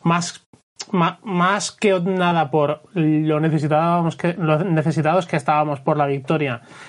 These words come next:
y por quién era el rival. Eh, y nada, había que granar por lo civil o por lo criminal, y tocó por lo criminal, sufriendo como perros, encerrados atrás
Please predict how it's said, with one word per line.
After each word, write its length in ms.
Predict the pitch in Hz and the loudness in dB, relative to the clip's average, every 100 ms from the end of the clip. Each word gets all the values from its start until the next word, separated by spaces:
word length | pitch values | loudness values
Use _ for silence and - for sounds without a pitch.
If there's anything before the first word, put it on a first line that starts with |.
| - | -4
y 160 | 196 185 | 0 2
por 280 | 180 151 | 2 0
quién 180 | 131 170 | 0 0
era 180 | 185 175 | 2 2
el 80 | 156 | 0
rival. 500 | 147 139 139 165 262 - _ _ _ _ _ _ - - | 0 2 2 0 -4 -14 _ _ _ _ _ _ -14 0
Eh, 680 | 156 147 143 139 135 131 131 131 _ - - _ _ _ _ _ | 2 2 2 0 0 -2 -4 -8 _ -20 -20 _ _ _ _ _
y 300 | 165 147 139 | 0 2 2
nada, 320 | 139 156 151 | 0 0 0
había 220 | 147 160 | 2 2
que 100 | 185 | 2
granar 400 | 190 180 180 180 | 2 0 0 0
por 160 | 190 190 | 0 0
lo 80 | 160 | 0
civil 320 | - 151 160 | 0 0 0
o 80 | 165 | 0
por 120 | 175 | 0
lo 140 | 165 156 | 0 0
criminal, 420 | 151 135 139 147 | -2 0 0 0
y 220 | 127 123 - - _ | 0 -4 -10 -20 _
tocó 240 | 165 156 | 0 2
por 140 | 156 196 | 2 0
lo 140 | 180 | 0
criminal, 680 | 170 156 143 151 180 226 233 - - | 0 2 2 2 2 0 -2 -12 -8
sufriendo 400 | - 147 160 180 | -2 2 2 2
como 240 | 180 160 135 | 2 0 0
perros, 540 | 165 180 208 220 208 | 0 2 2 0 0
encerrados 560 | 208 160 165 160 185 185 | -2 0 0 0 2 0
atrás 600 | 165 180 196 220 - | 0 0 0 -2 -8